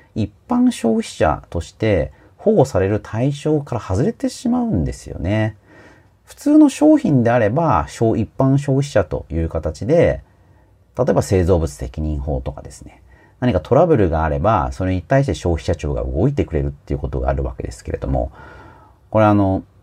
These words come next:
投資っていうのはお金がある人がやることだっていうことになってますから、投資家っていうのはね、基本的に保護の対象じゃないんですよね。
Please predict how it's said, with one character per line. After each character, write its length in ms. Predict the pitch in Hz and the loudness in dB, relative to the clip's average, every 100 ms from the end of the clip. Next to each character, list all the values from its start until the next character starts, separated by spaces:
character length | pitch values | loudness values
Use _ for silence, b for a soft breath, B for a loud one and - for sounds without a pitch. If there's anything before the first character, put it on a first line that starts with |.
| - - | -20 -6
投 320 | - 156 220 | 0 2 2
資 180 | - 214 | 0 -6
っ 20 | |
て 260 | - - 196 | -6 -6 -2
い 40 | |
う 60 | 156 | 0
の 140 | 82 | 0
は 340 | 82 78 - - | 0 0 -4 -6
お 120 | 101 | -6
金 320 | - 196 147 | -2 -2 0
が 160 | 101 - | 0 -2
あ 120 | 170 | -2
る 100 | 226 | 0
人 200 | 156 - | -2 -2
が 80 | 87 | -2
や 100 | 71 | 0
る 120 | 73 | -2
こ 140 | 78 82 | -4 -4
と 80 | 85 | -4
だ 100 | 71 | -4
っ 40 | |
て 160 | - 78 | -4 -4
い 20 | |
う 20 | |
こ 40 | |
と 60 | 71 | -2
に 60 | 71 | -2
な 60 | |
っ 60 | 71 | -4
て 80 | - | -8
ま 100 | 67 | -10
す 120 | - | -12
か 100 | - | -10
ら、 300 | 71 69 69 - b b b b | -6 -6 -8 -18 b b b b
投 260 | - 123 196 | -4 0 0
資 140 | - | -2
家 100 | - | -4
っ 60 | 190 | -6
て 180 | - 202 | -4 -2
い 40 | |
う 20 | |
の 60 | 120 | 0
は 60 | |
ね、 180 | 73 73 | 0 -2
基 80 | 71 | -6
本 240 | 95 131 165 | -4 -2 0
的 160 | 165 | 2
に 80 | 160 | 2
保 140 | 147 | 0
護 140 | 151 139 | 0 0
の 80 | 90 | -2
対 240 | - 101 | -2 -4
象 220 | - 156 | -2 -2
じ 80 | 135 | 0
ゃ 40 | |
な 140 | 87 101 | -2 -2
い 60 | |
ん 180 | 240 175 | -4 -4
で 80 | 67 | -6
す 200 | - - | -10 -16
よ 80 | 69 - | -14 -8
ね。 520 | 85 92 101 107 | -4 -2 -2 -4